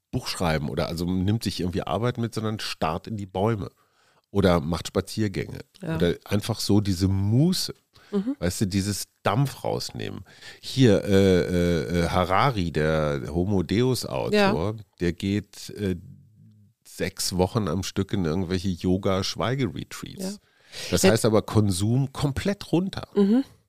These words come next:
Speaker 2: Letztendlich ist das ja sowas, was ich auch im Wald gemacht habe, also im Moment nicht, aber,
Speaker 1: Mhm.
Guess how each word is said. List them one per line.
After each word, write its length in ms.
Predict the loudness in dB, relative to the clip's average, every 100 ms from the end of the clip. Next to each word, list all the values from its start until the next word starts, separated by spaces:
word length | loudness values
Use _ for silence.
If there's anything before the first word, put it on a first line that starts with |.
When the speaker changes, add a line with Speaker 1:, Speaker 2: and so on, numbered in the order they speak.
| _ _ _
Speaker 2:
Letztendlich 640 | 4 4 6 4 4 4 2
ist 180 | 2
das 160 | 0 2
ja 160 | 2 4
sowas, 400 | 4 2 2 0
was 180 | -2
ich 200 | -2 -4
auch 140 | 0 2
im 180 | 2 4
Wald 460 | 6 6 4 -2
gemacht 500 | 0 2 2 -2 -4
habe, 340 | 0 2 4 2
also 240 | 2 2
im 80 | 0
Moment 400 | 2 2 0 2
nicht, 240 | 0 0
aber, 200 | 0 2
Speaker 1:
Mhm. 180 | 2 2